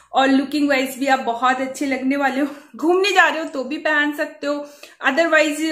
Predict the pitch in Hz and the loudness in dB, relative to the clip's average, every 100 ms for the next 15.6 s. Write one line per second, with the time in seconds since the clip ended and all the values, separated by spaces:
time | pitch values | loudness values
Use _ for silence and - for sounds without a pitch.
0 | 240 247 247 262 285 277 277 277 277 277 | -2 -2 0 -2 -2 -2 -2 -4 -4 -6
1 | 285 277 - 277 240 - 302 302 302 302 | -4 -6 -4 -4 -4 -4 -2 -2 -2 -6
2 | - - 330 330 427 494 - 339 - 339 | -14 -6 0 2 2 0 2 2 2 2
3 | 339 - 330 294 233 247 285 269 277 277 | 2 2 -2 0 0 0 -2 -2 -2 -2
4 | 277 277 247 254 269 - 233 262 262 247 | -4 -4 -4 -4 -6 -4 -2 -2 -4 -6
5 | 269 247 262 262 254 247 214 247 254 262 | -8 -6 -4 -4 -4 -2 -2 -4 -8 -6
6 | 254 233 240 277 285 294 226 - 269 269 | -4 -4 -6 -6 -4 -4 -4 -6 -6 -4
7 | 254 254 247 269 269 254 247 294 294 - | -2 -2 -2 -8 -6 -4 -2 -4 -6 -14
8 | - 302 302 302 311 285 320 262 214 269 | -6 0 4 4 4 -2 2 2 2 -2
9 | 285 269 269 277 285 269 247 233 262 - | -2 -2 0 0 -2 -4 -4 -2 -2 -2
10 | 277 269 269 254 - - 262 262 262 262 | -6 -4 -6 -6 -14 -8 -4 0 2 0
11 | 294 277 269 277 233 269 269 - 226 220 | -4 -4 -4 -4 -4 -4 -8 -4 -4 -2
12 | 226 220 214 202 - 190 - - - - | -4 -6 -6 -12 -16 -20 -20 -20 -20 0
13 | 302 381 - 440 415 311 - 339 359 359 | 4 4 2 0 2 2 -2 -2 -2 -2
14 | 262 302 330 330 302 269 - 302 294 320 | -6 -4 -2 2 2 0 -4 -6 -4 -2
15 | 294 330 311 320 294 | -2 -2 -2 0 -2